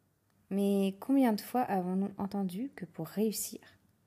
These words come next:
il fallait se spécialiser à fond dans un seul domaine ?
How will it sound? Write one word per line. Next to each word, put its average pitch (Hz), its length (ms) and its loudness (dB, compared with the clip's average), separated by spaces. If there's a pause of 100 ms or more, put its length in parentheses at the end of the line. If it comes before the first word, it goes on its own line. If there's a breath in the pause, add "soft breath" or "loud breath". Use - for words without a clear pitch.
(400 soft breath)
il 180 120 -6
fallait 202 320 0
se - 180 -6
spécialiser 214 1000 0
à 185 160 0
fond 233 240 -6
dans 170 280 -4
un 185 120 -2
seul 208 480 -4
domaine ? 170 360 -6